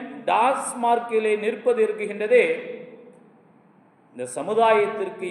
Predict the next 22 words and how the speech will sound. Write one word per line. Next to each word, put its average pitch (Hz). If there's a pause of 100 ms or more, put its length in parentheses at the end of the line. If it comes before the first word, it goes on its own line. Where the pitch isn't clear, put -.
எவ்வளவு 254
பெரிய 220 (180)
கேவலம் 254
என்பதை 208 (100)
நாம் 180
உணர்ந்து 180
பார்க்க 160
வேண்டும். 123 (1300)
இந்த 127 (120)
எத்துணை 220 (100)
இளைஞர்கள், 190 (200)
எத்துணை 208 (120)
இஸ்லாமியர்கள் 180 (140)
டாஸ்மார்க்கில் 175
நின்று 165 (540)
மதுவை 202 (140)
சாதார-, 196
சர்வ 202 (160)
சாதாரணமாக 190 (140)
வாங்கி 180 (1300)
அதை 135 (100)
அருந்தக்கூடிய 185